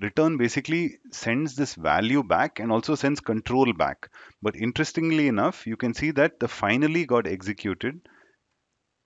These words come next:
in spite of a return being present over here, right? So just know that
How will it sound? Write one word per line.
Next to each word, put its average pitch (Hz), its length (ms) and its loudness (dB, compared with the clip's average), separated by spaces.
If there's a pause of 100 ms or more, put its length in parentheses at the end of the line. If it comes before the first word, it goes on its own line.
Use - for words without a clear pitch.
(140)
in 127 160 -2
spite 139 480 -2
of 147 140 -2
a 117 60 4
return 107 440 0
being 95 200 0
present 80 440 -6
over 71 160 -10
here, 71 220 -14 (1080)
right? 127 220 -6 (400)
So - 100 -10
just 147 240 0
know 135 140 4
that 147 160 4